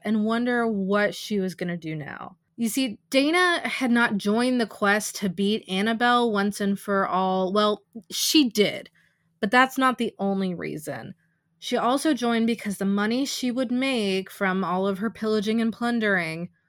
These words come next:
would support her family after the recent passing of her father. As she continues to stare at the boat and wonder how to fix this mess, she feels someone come up behind her. She whirls around to launch into another tirade at Annabelle and instead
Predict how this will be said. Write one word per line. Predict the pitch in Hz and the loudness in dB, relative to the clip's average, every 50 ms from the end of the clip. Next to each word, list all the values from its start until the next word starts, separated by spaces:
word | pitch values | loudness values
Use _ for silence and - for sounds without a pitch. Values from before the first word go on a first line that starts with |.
| _ _ _ - | _ _ _ -6
would | 208 208 196 | -6 -4 -4
support | - 226 196 - 214 208 220 208 185 | -4 -6 -4 -2 0 0 0 0 -2
her | 208 | -6
family | 190 - - 240 240 240 233 220 214 202 190 185 185 185 - - | -6 -4 -4 -2 -2 0 -2 -2 -2 -2 -2 -2 -4 -4 -4 -4
after | 185 180 175 - - - 202 196 | -4 -4 -4 -6 -4 -2 -2 -2
the | 185 185 | -2 -2
recent | 170 180 180 170 - - 185 190 - | -4 -4 -6 -6 -6 -6 -6 -6 -8
passing | - - 175 165 165 - - 170 170 165 | -10 -10 -8 -8 -8 -8 -10 -12 -10 -10
of | - 170 160 - | -10 -12 -12 -12
her | - 175 - - - | -14 -14 -14 -12 -8
father. | - 156 156 160 - - - - - - _ _ _ _ - 233 | -6 -4 -4 -4 -6 -8 -8 -10 -10 -12 _ _ _ _ 0 2
As | 240 269 330 320 | 2 2 2 2
she | - - 339 | 2 2 2
continues | 330 359 339 302 - 262 262 262 262 262 262 262 240 - | 2 2 0 0 -2 -2 -2 0 0 0 0 0 -2 -2
to | - 247 | -6 -6
stare | - - - 208 196 196 208 | -6 -4 -2 0 2 2 2
at | 220 - | 2 0
the | - | -2
boat | 214 196 208 202 190 190 196 196 196 202 | -2 2 2 2 2 2 2 0 0 0
and | 214 214 208 | 0 2 2
wonder | 214 226 240 247 247 240 226 | 2 2 2 2 2 2 2
how | 196 202 214 | 0 0 -2
to | 202 | -2
fix | 196 - - - 254 233 233 - - - | -4 -6 -4 0 0 0 0 -2 -2 0
this | 202 190 - - | 0 0 0 -2
mess, | 208 196 180 170 165 160 165 170 - - | -2 0 0 0 0 -2 -2 -6 -10 -14
she | - - - - 214 | -12 -8 -2 -2 -2
feels | 196 - - 208 196 202 220 240 233 | -2 0 0 0 2 2 2 0 -2
someone | - - 233 226 220 220 214 | -2 -2 0 0 2 0 -2
come | - - - - 226 220 214 208 | -4 -6 -6 -4 -2 0 2 2
up | 196 190 - - - | 2 0 0 -4 -8
behind | 170 - - - 185 190 202 208 208 208 - | -10 -10 -8 -6 -2 -2 0 0 0 -2 -4
her. | - - - - - - - - _ _ _ _ _ _ _ _ - | -6 -8 -8 -8 -8 -10 -12 -16 _ _ _ _ _ _ _ _ -14
She | - - - 240 | -8 -2 0 2
whirls | 220 190 185 202 233 254 285 311 285 320 | 2 2 4 4 4 6 4 4 4 2
around | 311 285 277 247 240 240 247 262 240 | 2 4 4 4 4 4 2 0 -2
to | 226 233 | -4 -4
launch | 220 202 190 180 196 202 202 - | -2 0 0 2 0 0 0 -2
into | 202 196 - - 190 | -4 -2 -2 -2 -2
another | 185 180 185 196 196 | -2 0 0 0 -2
tirade | - - - 233 240 240 233 226 220 214 202 | -2 -4 -2 0 2 2 4 4 2 2 2
at | 214 202 131 | 0 0 0
Annabelle | 185 202 208 208 208 185 185 165 151 160 156 - - | 0 -2 -2 -2 -2 -2 -2 0 0 -2 -4 -4 -6
and | 180 180 | -6 -4
instead | 180 175 175 - - - 302 311 294 214 170 - 170 196 202 | -4 -6 -6 -8 -8 -4 -2 0 0 0 0 -2 -6 -8 -10